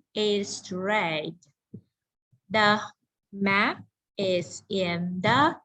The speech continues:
bag. Good job. À, go to the next card. Okay, now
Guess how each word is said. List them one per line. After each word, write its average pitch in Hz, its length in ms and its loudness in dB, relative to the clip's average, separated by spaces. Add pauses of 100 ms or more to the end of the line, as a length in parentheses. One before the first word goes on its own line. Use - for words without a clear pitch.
(320)
bag. 220 500 4 (880)
Good 247 220 2
job. 170 240 -4 (2250)
À, 165 220 -4
go 202 100 0
to 202 140 -2
the 277 120 0
next 220 400 0
card. 185 200 0 (1160)
Okay, 190 480 2
now 214 680 4